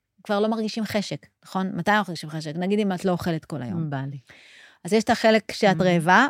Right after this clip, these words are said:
Speaker 1: ואז אם עברת אותו, את כבר לא רעבה.
Speaker 2: מהמם.
Speaker 1: ואז אם תעברי אותו, את יכולה להגיע מהר מאוד, אה, לא עלינו לאנורקסיה, שכבר אין תחושת רעב. אותו דבר עם סקס, זה אותו אזור במוח.
Speaker 2: כן.
Speaker 1: ככל
Speaker 2: תחושה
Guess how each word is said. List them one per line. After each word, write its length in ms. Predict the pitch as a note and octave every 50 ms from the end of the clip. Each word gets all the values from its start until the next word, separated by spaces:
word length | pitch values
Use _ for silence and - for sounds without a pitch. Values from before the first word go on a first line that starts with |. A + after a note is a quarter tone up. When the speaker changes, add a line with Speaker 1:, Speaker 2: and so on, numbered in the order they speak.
| - F#3+
Speaker 1:
ואז 200 | F#3 G3 G#3 G#3
אם 100 | A#3+ G#3+
עברת 360 | G3 D#3+ G#3 A#3 C4+ - -
אותו, 320 | B3 - - F3+ F#3 G#3 - -
את 60 | -
כבר 180 | - G3 F3+
לא 160 | F3+ F#3 F3 D#3+
רעבה. 220 | D3+ D3+ C#3 C3+ C#3 - _ -
Speaker 2:
מהמם. 120 | F3+ F3+ E3 E3+
Speaker 1:
ואז 260 | F3 F#3 F#3 F#3+ F#3+ G3
אם 60 | G#3
תעברי 320 | G#3 F#3+ F#3 F3+ G#3+ B3+
אותו, 160 | C#4+ C#4 - A3 - - _ _ - F3+
את 100 | E3 -
יכולה 180 | - - F#3
להגיע 340 | F#3 F3+ F3 E3+ D#3+ D#3 C#3+ -
מהר 220 | - E3+ E3+ D3+
מאוד, 260 | D#3 D#3+ D#3 D#3 D3+ D3+ - _ _ _ _ _ _ _ _ _ _ _ _ -
אה, 80 | E3 F3
לא 180 | F3+ F#3+ F3 D#3
עלינו 280 | E3 F3+ F3+ F3+ F3+ E3+
לאנורקסיה, 640 | E3 D#3 D#3+ F3 G3 C4 C#4+ - - - G3+ G3+
שכבר 280 | G3+ - G3 - G3 G3
אין 140 | - - B3
תחושת 360 | - - C4 A#3 A#3 G#3 -
רעב. 260 | F#3+ E3+ D#3 D3+ C#3+ - -
אותו 200 | - G3+ - C4
דבר 140 | C#4 C#4+ C4 B3+ B3
עם 60 | A#3+
סקס, 280 | A#3 - G#3 G3 - -
זה 60 | F3
אותו 200 | E3 - - A3+
אזור 240 | A3+ G#3 G3+ F#3+ F#3+
במוח. 320 | F#3 E3 D#3+ E3 D#3 - _ _ - - - - -
Speaker 2:
כן. 200 | - F3 E3+ E3 E3 E3+ F3 E3 D#3+ E3+ _ _ _ _ _ _ _ _ - -
Speaker 1:
ככל 180 | A3 - C#4+
Speaker 2:
תחושה 20 | C#4+